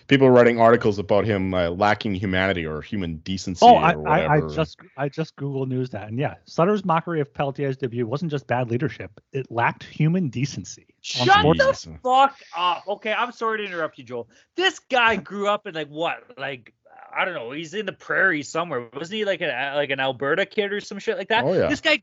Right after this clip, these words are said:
Speaker 3: grew up in, like, probably the nineteen, like, fucking, like, fifties and sixties,
Speaker 1: <laughs>
Speaker 3: playing hockey in a frozen barn somewhere, and the puck was literally a piece of horse shit. And he grew up. Have you listened to the Sutter's fucking interviews on, like, Chicklets or something? These guys
Speaker 1: Oh,
Speaker 3: were
Speaker 1: yeah.
Speaker 3: killers.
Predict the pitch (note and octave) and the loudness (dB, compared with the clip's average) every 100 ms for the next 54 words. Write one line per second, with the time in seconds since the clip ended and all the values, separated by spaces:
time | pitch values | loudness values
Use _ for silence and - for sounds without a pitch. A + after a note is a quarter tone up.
0 | - A#3+ A3+ G#3 F#3 F3+ E3+ D#3+ G#3 F#3+ | -4 2 6 6 4 -2 -6 -4 -2 -2
1 | E3+ D#3+ F3+ - E3 B2+ A2 F3 C#3 D3 | -2 -4 -4 -8 -6 -6 -6 -8 -6 -6
2 | A#2 A2+ - G#3 G#3+ F#3+ D#3+ - E3+ - | -6 -6 -6 -6 -6 -10 -10 -6 -6 -4
3 | B2+ A#2 A#2 - _ - B3+ C4 G3 F#3 | -6 -4 -6 -8 _ 2 4 6 6 4
4 | G3 G#3+ G#3 E3+ - F#3+ G3 A3 G#3+ C3+ | 4 2 2 0 0 2 2 2 -2 -2
5 | D#3 D3+ F3 - F#3+ E3+ F#3+ F#3+ E3 D#3 | 0 0 -2 -6 -4 2 2 2 0 -2
6 | - F#3 G3 F#3 F3 E3+ E3 - F3+ D3 | 0 0 0 -4 -6 -4 -6 -6 -6 -6
7 | - D3 D#3 - - A3 - _ _ - | -2 -2 -2 -4 -2 -2 -4 _ _ -6
8 | D#3 D#3+ A3+ C3+ E3 E3 E3 _ _ G#3 | -4 -2 -4 -2 -2 0 -2 _ _ 2
9 | B3+ C#4+ C4 B3+ C4 A3 - G3 G3+ G3+ | 4 4 2 0 -4 -4 0 0 0 -4
10 | G#3+ G3 E3 F3 F#3+ G#3 G3 D#3+ B2+ D3 | -6 -4 -8 -8 -8 -8 -6 -6 -6 -6
11 | E3 G#3 F#3+ - F#3 G#3 G3+ F#3 A#3+ A#3 | -8 -6 -10 -12 -6 -4 -4 -4 -6 -4
12 | A#3+ A#3+ - - E2 - _ _ _ - | -2 2 4 4 2 -4 _ _ _ -8
13 | G#3+ D3+ F#2+ | -2 -2 -4